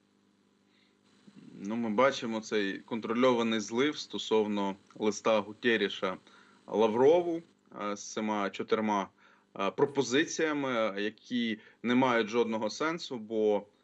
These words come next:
той же самий Гутерріш, і навіть якщо це озвучується зараз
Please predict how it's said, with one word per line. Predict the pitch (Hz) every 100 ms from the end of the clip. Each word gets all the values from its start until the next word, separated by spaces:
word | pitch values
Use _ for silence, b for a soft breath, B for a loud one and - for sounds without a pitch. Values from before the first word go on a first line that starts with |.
| b _ _ -
той | 170
же | 156 160
самий | 156 143 123
Гутерріш, | 110 - 135 147 139 131 - - - 104
і | 104 101 98 - B B B -
навіть | 117 127 123
якщо | -
це | 120 123
озвучується | 117 120 117 - 107 98 104
зараз | 104 104 98 -